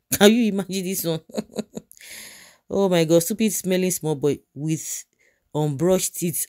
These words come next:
and smelly body. It is clear your mother, I don't know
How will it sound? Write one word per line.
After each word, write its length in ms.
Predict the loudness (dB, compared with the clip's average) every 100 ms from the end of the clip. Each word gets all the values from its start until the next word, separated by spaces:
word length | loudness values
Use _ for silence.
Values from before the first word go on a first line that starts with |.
| -6
and 180 | -6
smelly 380 | -4 -2 -2 0
body. 400 | 0 0 0 -4
It 140 | -6 -6
is 160 | -6
clear 320 | -6 0 2 2
your 220 | 0 -2 0
mother, 400 | 0 0 0 -4 _ -6 -4 -4
I 60 |
don't 160 | -4 -2
know 260 | -2 -4